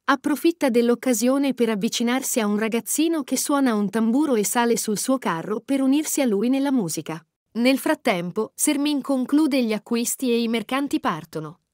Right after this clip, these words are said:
ignari della presenza di Adnan tra loro. Queste anticipazioni delineano un episodio ricco di eventi significativi. Da un lato, Hakan sembra essere sempre più serio nei suoi sentimenti verso Zuleya,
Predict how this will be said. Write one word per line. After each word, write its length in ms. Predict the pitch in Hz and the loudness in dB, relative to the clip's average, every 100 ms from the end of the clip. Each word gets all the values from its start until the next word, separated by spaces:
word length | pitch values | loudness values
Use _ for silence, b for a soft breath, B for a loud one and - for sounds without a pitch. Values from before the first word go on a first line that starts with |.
| 262 | -2
ignari 460 | 285 269 226 214 | 0 0 0 0
della 240 | 185 175 170 | -2 -4 -4
presenza 540 | 190 202 226 214 247 | -4 -2 -4 -2 -2
di 120 | 208 | 0
Adnan 400 | 196 233 233 233 | -2 -2 -4 -4
tra 160 | 233 254 | -4 -2
loro. 440 | 226 156 147 - _ _ _ _ _ _ _ - | -2 -2 -8 -14 _ _ _ _ _ _ _ -4
Queste 360 | 370 370 349 | 0 2 2
anticipazioni 1040 | 285 262 277 - 269 294 - 220 190 208 | 2 0 -2 -2 -4 -4 -2 -2 -2 -2
delineano 560 | 208 294 339 359 294 277 | 0 2 2 2 0 0
un 140 | 254 | 2
episodio 500 | 254 269 254 320 262 | 2 0 0 0 0
ricco 320 | 240 302 - 330 | 0 -2 -2 -2
di 140 | 240 | 0
eventi 400 | 208 226 269 302 | -2 -4 -2 -2
significativi. 920 | - 269 285 294 277 262 180 147 175 _ _ _ | -2 -2 -2 -2 -4 -6 -6 -8 -12 _ _ _
Da 220 | 208 226 | -2 2
un 140 | 226 220 | 2 2
lato, 460 | 190 165 - 233 _ _ | 0 -2 -4 -6 _ _
Hakan 420 | - 311 - 302 294 | 0 0 0 0 0
sembra 380 | - 311 294 | 2 2 2
essere 340 | 269 254 285 254 | 2 0 0 0
sempre 400 | - 339 320 294 | 0 -2 0 -2
più 140 | 254 | 0
serio 400 | 240 277 294 269 | 0 2 2 2
nei 160 | 220 202 | 2 0
suoi 200 | - 233 | 0 0
sentimenti 640 | 240 226 233 233 254 233 | 2 0 0 0 0 0
verso 400 | 208 220 - 190 | -2 -2 -2 -2
Zuleya, 500 | 226 214 156 151 160 | -2 -2 -2 -6 -10